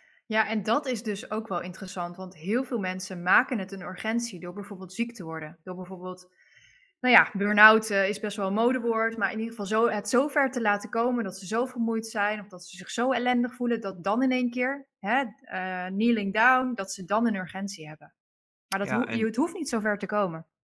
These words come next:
Speaker 2: Zeker niet. Alleen het, het vraagt om wilskracht. Het vraagt om een hoge mate van stressbestendigheid. Het vraagt om een, die hoge risicoacceptatie. En dat zijn allemaal directe gevolgen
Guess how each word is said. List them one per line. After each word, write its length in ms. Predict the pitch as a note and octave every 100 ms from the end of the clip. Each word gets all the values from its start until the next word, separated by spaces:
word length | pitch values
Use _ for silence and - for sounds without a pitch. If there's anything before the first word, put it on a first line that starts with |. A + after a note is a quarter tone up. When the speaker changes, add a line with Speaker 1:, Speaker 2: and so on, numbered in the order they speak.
| _ _
Speaker 2:
Zeker 520 | - C3 D3+ D#3+ G2
niet. 300 | F2+ F2+ -
Alleen 520 | - A2 A#2 B2 A2+
het, 260 | - A2 -
het 240 | - A2+ -
vraagt 480 | C3 C#3 D#3 -
om 260 | - A#2+ G2
wilskracht. 720 | G#2+ B2 G#2+ - G2+ F2+ -
Het 160 | G#2+ -
vraagt 400 | A#2 A#2 A2+ -
om 180 | A2+ G#2+
een 120 | G#2+
hoge 340 | A2 A#2+ A#2+
mate 320 | A2 A2 A2 A2
van 100 | G#2+
stressbestendigheid. 1400 | - A2+ - - - A#2 G#2 G2 G2+ F#2+ - - - -
Het 160 | G2
vraagt 480 | - A#2 A#2+ A2+ -
om 240 | A#2 A2
een, 120 | A2 G#2
die 180 | A2
hoge 360 | A2 C3 B2+ A2
risicoacceptatie. 1200 | G#2 B2 - A#2+ F#2+ G2+ - G2+ - G#2 G#2 A2
En 100 | A2
dat 120 | G#2 G2+
zijn 240 | A#2 F#2
allemaal 560 | - C#3 C#3+ C#3 C3+ G#2
directe 480 | A#2 C3+ C3 - -
gevolgen 640 | - - B2+ B2 B2 A2+